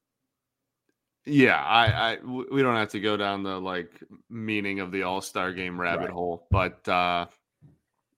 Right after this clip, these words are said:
Speaker 1: 'cause I think it is, yeah, I don't think it's, like, fourth of four in the four main American sports. I, I think football is pretty comfortably there, but,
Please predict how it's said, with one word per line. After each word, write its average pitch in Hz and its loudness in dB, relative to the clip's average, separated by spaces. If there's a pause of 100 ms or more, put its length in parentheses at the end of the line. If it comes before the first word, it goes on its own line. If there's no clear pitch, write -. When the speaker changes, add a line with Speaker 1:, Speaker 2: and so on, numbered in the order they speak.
(160)
Speaker 1:
'cause 135 4
I 139 10
think 131 6
it 120 8
is, 117 4
yeah, 110 6
I 113 10
don't 135 6
think 127 0
it's, 110 0
like, 98 0
fourth 113 0
of 98 -2
four 90 -2 (140)
in 92 -10
the 92 -8
four 92 -6
main 92 -4
American 87 -2
sports. 85 -8
I, 87 -6
I 90 -4
think 90 -8
football 90 -4
is 87 -10
pretty 87 -8
comfortably 87 -6
there, 87 -2
but, 85 -6